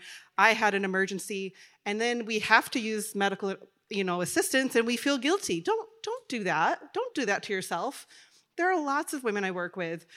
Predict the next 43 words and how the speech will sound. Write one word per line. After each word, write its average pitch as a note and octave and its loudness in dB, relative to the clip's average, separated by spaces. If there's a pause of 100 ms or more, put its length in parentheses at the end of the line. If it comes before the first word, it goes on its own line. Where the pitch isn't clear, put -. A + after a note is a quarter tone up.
(240)
who A#3+ -8 (360)
rightfully B3+ 0
needed A3+ 4
medical F#3+ 0
intervention F3+ -2
and A3 -2
went A3 2
to - -6
the F#3+ -6
hospital F3 -4
to - -4
get B3 2
it. D3 -4 (580)
In G3+ 0
a G3 0
home A3+ 4
birth, G#3+ 0 (540)
the G#3 0
midwife C4 2
is F#3 0
the G#3+ 0
medical F3 -2 (280)
expert. - -2 (640)
Midwives C#4 2
are D4+ 4
medically C4+ 4
trained, G#3 -4
and G#3+ 0
most A#3 -2
people C4 -4
don't A#3 -2
realize G3 0
this. F3+ -8
They F#3 -6
think G3+ -4
they're, G3+ 2
like, F#3+ 0
hippies G3 -4
on F#3 0
a F#3 -6
farm G3 -4
somewhere, F#3+ -4
and F#3 -4